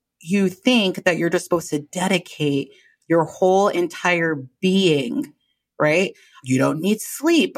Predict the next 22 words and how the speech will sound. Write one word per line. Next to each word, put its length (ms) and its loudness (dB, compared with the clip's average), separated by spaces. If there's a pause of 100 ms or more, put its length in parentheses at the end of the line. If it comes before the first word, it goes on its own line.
I 160 -2
don't 160 0
need 180 2
to 160 -10 (100)
eat. 320 2
I 180 -2
don't 180 2
need 200 2
to 100 -14
shower. 840 0
I 120 0
don't 300 0
need 160 2
to 60 -2
do 220 2 (120)
anything. 540 2 (140)
My 260 0 (100)
whole 280 0
life 300 2
is 140 -4
just 220 -6
dedicated 760 0